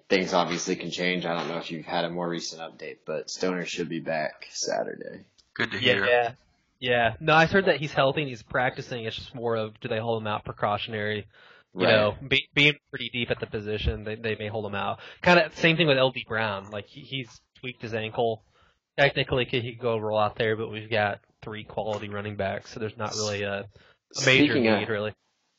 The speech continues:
Speaker 1: Speaking of the running backs, I mean, did you see that J D King had, like,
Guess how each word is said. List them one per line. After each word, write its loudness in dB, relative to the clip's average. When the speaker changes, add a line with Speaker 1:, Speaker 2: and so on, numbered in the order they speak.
Speaker 1:
Speaking 2
of 4
the 0
running 0
backs, 2
I -2
mean, -2
did -8
you 2
see 4
that 2
J 4
D 2
King -4
had, -8
like, -4